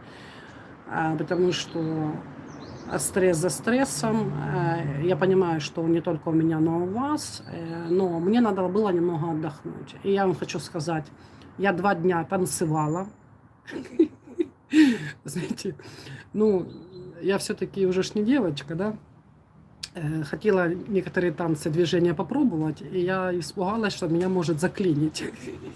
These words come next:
<laughs> Понимаете, надо, э, выплёскивать танцами, э, постепенно, не всё сразу, сначала изучить движение, а потом, э, его повторить,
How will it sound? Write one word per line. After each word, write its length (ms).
<laughs> 720
Понимаете, 420
надо, 380
э, 440
выплёскивать 760
танцами, 720
э, 360
постепенно, 720
не 140
всё 180
сразу, 380
сначала 480
изучить 420
движение, 720
а 80
потом, 440
э, 380
его 260
повторить, 680